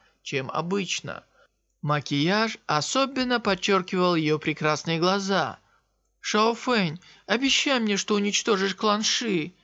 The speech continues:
Мой отец был убит ими». «Ты должен помочь, раз я согласилась выйти за тебя», — тихо сказала Мо Яню. «Не волнуйся, после сегодняшнего два клана станут союзниками.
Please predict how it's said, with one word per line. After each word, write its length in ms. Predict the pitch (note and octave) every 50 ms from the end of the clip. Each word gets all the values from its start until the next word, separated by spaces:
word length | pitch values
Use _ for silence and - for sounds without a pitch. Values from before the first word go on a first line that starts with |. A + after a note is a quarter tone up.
| _ _ _ _ _ -
Мой 220 | F3 F#3+ F#3+ F#3
отец 360 | F#3 F#3 - G#3+ G3+ F#3+ G3
был 200 | G3+ G3 G#3 G#3+
убит 360 | A#3 A3+ A#3+ C4 B3 A3+ -
ими». 480 | A3+ A3+ A3 G#3+ F#3+ E3+ D#3 C#3 A#2 - _ _ _ _ _ _ _ _
«Ты 140 | - F3+ F#3+
должен 460 | E3+ G#3+ A3 A3 A3 A3 A#3 A#3 A3+
помочь, 640 | - C4 C4+ C#4 C4+ C4+ B3+ G3 D#3 D3+ - - -
раз 340 | - E3+ F#3 A3 A#3+ A#3+ A3
я 140 | A3+ A#3 A3+
согласилась 800 | A3+ A#3+ A#3 A3 A#3 A#3+ A#3 - - B3 A#3+ B3+ B3+ G3+ -
выйти 360 | B3 B3 C4+ C4 A3+ - G#3 G3
за 140 | F#3 G3
тебя», — 540 | F#3+ - B3 B3+ C#4 B3+ A3+ G3 D3+ F#2 - _ _ _ _ _ _ _ _ _ _ _ _ _
тихо 380 | - - G3 A#3 B3 - C4 C4
сказала 640 | B3 - - F#3 F3 D#3 D3 D#3 D3+ D3+ D3+ D#3
Мо 180 | D#3+ D#3 D#3 D3
Яню. 560 | D3+ D#3 E3+ F#3+ G#3+ G#3 F#3+ D#3 C3+ - - _ _ _ _ _ _ _ _ _ _ _ _ -
«Не 260 | F#3 F#3 G3+ A3+ A#3
волнуйся, 840 | A#3 A#3 A#3 A3+ G3+ F3 D#3+ D3+ D3+ - - - C#3+ A#2 - - _ _ _ _ _ _ _
после 380 | - - E3 E3+ - - E3 D#3
сегодняшнего 1000 | - - D#3+ D#3 D#3+ F3 G3+ A3 A3 G#3+ F#3+ - - D#3+ D3+ C#3+ C3+ - - - - - _ _
два 300 | D#3 D3 D#3 E3+ G3 A3+
клана 420 | A3+ - A3+ A3 G#3+ G#3+ G#3+ G#3+
станут 440 | G3+ - - F3 D#3+ D#3 D#3 D#3 -
союзниками. 920 | - G#3+ A3 A#3 B3 B3 A3 F3 D#3+ D#3 D3 - C#3+ C#3 C#3 C3 A#2+ G#2+